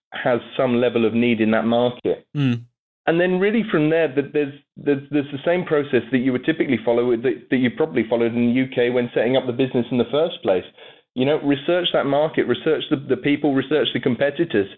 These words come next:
Speaker 1: and, and just be absolutely realistic about what your rate of growth is gonna be, especially if, if you haven't got the, you know, the, the, the brand behind you that perhaps you've got in the U K. We see this time and time again where we have a very well-respected or well-known brand in the U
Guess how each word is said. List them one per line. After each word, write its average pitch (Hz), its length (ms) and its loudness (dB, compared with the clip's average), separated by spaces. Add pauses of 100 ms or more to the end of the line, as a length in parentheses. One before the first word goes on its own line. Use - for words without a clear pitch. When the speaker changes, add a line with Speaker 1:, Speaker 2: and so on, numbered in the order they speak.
(400)
Speaker 1:
and, 143 200 2
and 143 160 2
just 180 200 -2
be 156 120 2
absolutely 151 440 0
realistic 135 560 0
about 110 280 2
what 123 140 2
your 127 140 2
rate 117 220 2
of 110 100 -4
growth 113 280 0
is 110 120 0
gonna 110 180 2
be, 104 380 0 (560)
especially 135 500 0
if, 123 160 0
if 131 180 0
you 127 120 2
haven't 135 220 2
got 110 120 2
the, 117 240 -4
you 123 80 4
know, 110 120 2
the, 110 340 0 (100)
the, 110 80 0
the 110 120 -2
brand 120 360 0
behind 117 340 0
you 110 100 0
that 110 120 0
perhaps 113 280 0
you've 110 160 -4
got 95 160 0
in 110 100 2
the 107 80 2
U 107 180 2
K. 101 440 0
We 113 260 -2
see 127 80 0
this 117 220 2
time 135 180 0
and 117 100 -2
time 120 200 2
again 113 340 2
where 110 300 2
we 113 200 -2
have 113 140 0
a 113 80 0
very 123 220 0
well-respected 117 680 0
or 110 120 0
well-known 113 480 0
brand 117 300 0
in 110 80 2
the 110 80 0
U 107 200 0